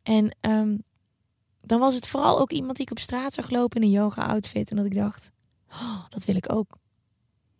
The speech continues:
Dan zag ik mensen naar de supermarkt gaan en dacht ik, "Ja, waarom doet iedereen dat? Dat, dan heb je wel lekker een gevulde koelkast." Allemaal van dat soort signalen kreeg ik doordat ik ging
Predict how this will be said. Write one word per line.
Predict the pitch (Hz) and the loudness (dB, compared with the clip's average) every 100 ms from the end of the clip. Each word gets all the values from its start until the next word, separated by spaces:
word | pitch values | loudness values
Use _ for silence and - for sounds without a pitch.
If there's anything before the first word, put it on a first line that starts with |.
| _ - - - - | _ -20 -20 -20 -8
Dan | 233 | -4
zag | 196 180 | -4 -4
ik | 180 | -4
mensen | 175 180 175 | -2 0 0
naar | 180 | 2
de | |
supermarkt | 247 226 214 190 | 2 2 0 0
gaan | 196 | 0
en | 185 | 2
dacht | 190 - | 0 -2
ik, | - | -12
"Ja, | - - - | -12 -14 -14
waarom | 190 185 | -4 -2
doet | 190 220 | -2 -2
iedereen | - 214 214 | -6 -4 -2
dat? | 208 - | -4 -6
Dat, | 208 - - _ _ _ _ | -10 -14 -18 _ _ _ _
dan | - 175 | -18 -12
heb | 160 | -6
je | |
wel | 202 247 | -2 -2
lekker | 175 180 | -4 -6
een | 170 | -8
gevulde | 160 190 185 | -6 -6 -4
koelkast." | 247 285 - 190 - - - _ _ _ _ _ _ _ _ _ _ _ - - - - | -2 -2 -2 -8 -8 -14 -18 _ _ _ _ _ _ _ _ _ _ _ -18 -18 -18 -2
Allemaal | - 285 311 294 | 6 6 6 4
van | 240 | 4
dat | 233 | 0
soort | 220 - | 0 0
signalen | 214 196 196 214 208 190 | 2 4 6 6 4 0
kreeg | - 175 180 | -4 -4 -4
ik | 185 | -4
doordat | 190 190 185 | -2 -2 -4
ik | - | -8
ging | - | -8